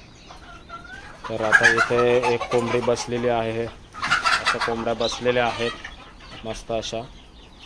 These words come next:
अंडे घालण्यासाठी. इथे तुम्ही अंडासुद्धा पाहू शकता, असं सर्व बसलेले आहेत, इकडे सुद्धा बसलेत.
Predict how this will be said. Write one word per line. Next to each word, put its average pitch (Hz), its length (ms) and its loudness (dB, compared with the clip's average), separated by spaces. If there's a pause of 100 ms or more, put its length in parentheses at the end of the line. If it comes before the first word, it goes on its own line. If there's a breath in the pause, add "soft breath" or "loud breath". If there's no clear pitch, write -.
(140)
अंडे 110 260 -4
घालण्यासाठी. 110 720 -4
इथे 117 160 -6
तुम्ही 117 400 -4
अंडासुद्धा 110 680 -6
पाहू 110 240 -2
शकता, 107 420 -6 (1600)
असं 104 180 -8
सर्व 113 320 0
बसलेले 117 460 -2
आहेत, 117 320 0 (440)
इकडे 113 280 -4
सुद्धा 110 280 -8
बसलेत. 113 420 -4